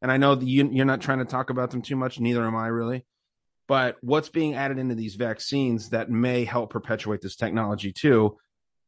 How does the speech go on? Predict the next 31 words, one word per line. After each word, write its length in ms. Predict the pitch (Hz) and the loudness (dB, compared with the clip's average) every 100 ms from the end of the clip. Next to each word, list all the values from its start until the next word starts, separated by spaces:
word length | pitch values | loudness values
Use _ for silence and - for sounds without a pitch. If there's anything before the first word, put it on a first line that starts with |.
| _ | _
Who 120 | 151 180 | 4 4
the 80 | |
fuck 220 | 139 160 139 | 4 2 4
knows? 300 | 147 113 117 | 4 4 2
We're 80 | |
not 140 | 135 127 | 2 2
scientists. 640 | - 139 131 - 110 - | 2 2 2 0 -4 -2
We're 100 | 127 | -4
just 140 | 120 | -2
asking 400 | 107 135 135 147 | 0 0 0 -2
these 160 | 117 110 | -2 -2
questions 440 | - 160 - 127 | -2 -4 -2 -4
about 240 | 107 110 107 | -2 -4 -2
this 180 | 110 - | -6 -6
because 580 | 110 117 110 104 - _ _ _ - - | -4 0 0 -4 -8 _ _ _ -14 -14
something's 440 | - - 202 262 196 | -10 0 2 4 4
not 180 | 180 156 | 4 4
adding 280 | 156 143 | 4 4
up 180 | 160 180 | 2 0
with 100 | 107 | -4
that 180 | 104 101 | -4 -8
shit. 280 | - 98 78 | -6 -8 -6
It 140 | 101 | 2
did 120 | 180 214 | 4 6
not 280 | 95 98 | 4 2
help, 340 | 120 156 156 - _ _ _ _ _ | 2 2 2 0 _ _ _ _ _
you 140 | 156 139 | 0 2
know, 100 | 123 | 2
slow 300 | - 147 147 | 2 4 4
the 80 | 143 | 2
spread. 500 | - 139 139 143 | -4 -2 0 -2